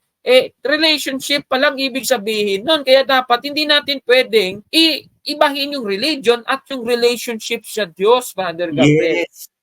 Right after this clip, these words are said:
Speaker 2: kasi
Speaker 1: Diba?
Speaker 2: iisa yun. Amen.
Speaker 1: I-, i-, iisa lang yun, eh.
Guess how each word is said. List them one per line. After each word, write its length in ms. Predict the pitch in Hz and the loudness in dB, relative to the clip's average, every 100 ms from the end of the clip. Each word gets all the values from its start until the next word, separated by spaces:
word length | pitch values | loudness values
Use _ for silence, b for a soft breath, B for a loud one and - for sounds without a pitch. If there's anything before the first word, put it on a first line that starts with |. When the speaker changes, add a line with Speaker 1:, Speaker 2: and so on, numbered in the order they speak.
| _ _ | _ _
Speaker 2:
kasi 240 | 123 - 156 147 | -6 -6 -4 -2
Speaker 1:
Diba? 160 | 139 143 | 0 2
Speaker 2:
iisa 200 | 131 127 | 2 2
yun. 480 | 131 139 147 120 98 _ | 0 0 -2 -6 -8 _
Amen. 480 | 107 113 123 120 - | -8 -4 -4 -2 -2
Speaker 1:
I-, 80 | 180 | -2
i-, 240 | 175 175 _ - | -4 -8 _ -8
iisa 400 | 277 269 294 277 | -6 0 2 2
lang 160 | 269 | 0
yun, 200 | 269 269 226 | 0 -2 -4
eh. 240 | 202 190 | -4 -8